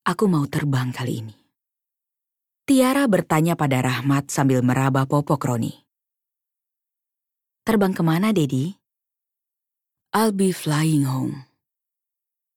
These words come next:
Sontak Tiara diam seribu bahasa. Rahmat buru-buru memperbaiki kalimatnya dengan gelagapan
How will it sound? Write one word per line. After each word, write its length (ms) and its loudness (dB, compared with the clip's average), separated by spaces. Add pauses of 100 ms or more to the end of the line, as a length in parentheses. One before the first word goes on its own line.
(920)
Sontak 640 2
Tiara 320 2
diam 400 2
seribu 320 0
bahasa. 560 -4 (960)
Rahmat 480 2
buru-buru 480 2
memperbaiki 720 0
kalimatnya 720 2
dengan 240 0
gelagapan 720 0